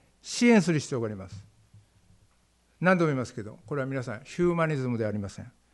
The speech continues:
霊的な問題なんです。えー、ですから、私たちイスラエルを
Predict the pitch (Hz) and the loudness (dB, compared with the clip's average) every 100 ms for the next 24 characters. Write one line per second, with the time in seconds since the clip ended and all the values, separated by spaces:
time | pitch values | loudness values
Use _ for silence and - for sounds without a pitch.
0 | _ - 131 202 233 220 185 190 165 - | _ -2 10 12 12 8 2 0 0 -4
1 | - _ - 135 139 127 117 110 90 - | -16 _ -8 -4 0 2 2 -2 -6 -12
2 | - _ _ _ _ _ _ _ - 127 | -20 _ _ _ _ _ _ _ -8 -4
3 | 123 110 104 147 202 - _ _ _ _ | -4 -4 -8 -12 -20 -20 _ _ _ _
4 | _ - 127 127 107 101 107 _ - 120 | _ -4 0 0 -2 -6 -10 _ -6 -2
5 | 123 107 104 120 - 127 113 113 - - | -2 -2 -8 -10 -6 -4 -4 -4 -8 -14